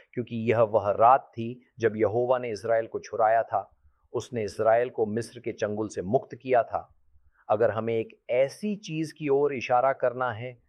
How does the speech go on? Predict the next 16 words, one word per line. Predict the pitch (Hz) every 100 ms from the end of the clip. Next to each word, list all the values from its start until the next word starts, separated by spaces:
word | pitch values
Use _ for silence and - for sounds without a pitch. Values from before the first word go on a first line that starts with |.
| _ _ -
जो | 110
सबसे | - 113 120
स्पष्ट | 95 - 147 156 -
रूप | 135 135
से | 123 135 139 - _ -
इज़राइल | 110 120 123 127
के | 123
लोगों | 113 113 127
को | 120 117
परमेश्वर | - 104 101 113 113 143 131
के | 123
लिए | 113 117 117 - _ _
अलग | 120 143 175 175
किए | 156 151
जाने | 127 123 127 127
की | 127